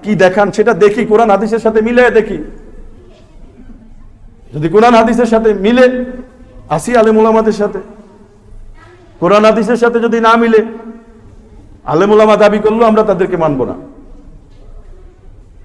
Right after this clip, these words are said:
আমারও যতটুকু গবেষণা, আমারও যতটুকু দেখা,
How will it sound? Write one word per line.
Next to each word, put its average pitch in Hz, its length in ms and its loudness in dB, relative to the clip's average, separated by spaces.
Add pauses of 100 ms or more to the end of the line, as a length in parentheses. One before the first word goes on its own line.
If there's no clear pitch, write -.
(180)
আমারও 175 320 0
যতটুকু 185 440 -4
গবেষণা, 156 480 -2
আমারও 156 320 -2
যতটুকু 165 420 -6
দেখা, 151 320 -4